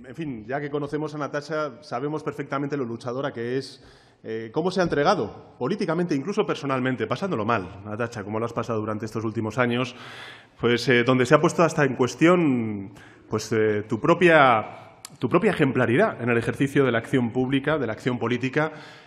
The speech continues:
y cómo, en cambio, frente a todas, eh, las difamaciones, las intoxicaciones que ha habido, te has sabido sobreponer y has conseguido que Alcorcón vuelva a ser socialista.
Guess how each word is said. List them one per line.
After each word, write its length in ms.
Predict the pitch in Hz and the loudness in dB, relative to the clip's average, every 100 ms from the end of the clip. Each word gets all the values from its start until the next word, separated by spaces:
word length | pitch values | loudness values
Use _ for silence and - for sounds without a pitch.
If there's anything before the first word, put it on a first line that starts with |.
| _ | _
y 100 | 113 | -2
cómo, 220 | 120 160 | 2 4
en 120 | 139 139 | 4 4
cambio, 520 | 147 147 170 175 127 | 4 4 2 0 -4
frente 300 | - 117 117 | -2 0 0
a 120 | 110 | 0
todas, 440 | 139 151 147 135 139 | 0 2 2 0 0
eh, 280 | 117 107 | 0 0
las 180 | 113 117 | -2 -4
difamaciones, 760 | 113 117 107 104 139 135 131 113 | -2 -2 -2 0 2 2 0 -2
las 140 | 107 | -4
intoxicaciones 720 | 107 107 117 104 117 123 120 | -4 -6 -6 -6 -2 -2 -2
que 80 | 120 | -2
ha 40 | 107 | 0
habido, 320 | 113 127 131 - - - - | 2 0 -2 -12 -20 -20 -6
te 100 | 117 | -2
has 60 | |
sabido 320 | 120 120 123 113 | 0 2 2 0
sobreponer 640 | 110 104 98 113 180 214 - - - - - - _ | -2 -4 0 2 2 0 -12 -20 -20 -20 -20 -20 _
y 80 | 113 | -2
has 100 | 123 | 0
conseguido 640 | 139 117 120 123 135 135 - | 0 0 0 4 4 4 -2
que 80 | - | 0
Alcorcón 540 | 113 120 113 139 139 127 | 2 2 4 6 6 6
vuelva 240 | 127 120 | 6 6
a 20 | |
ser 180 | 113 117 | 6 4
socialista. 580 | 120 107 104 98 - | 2 2 2 0 -2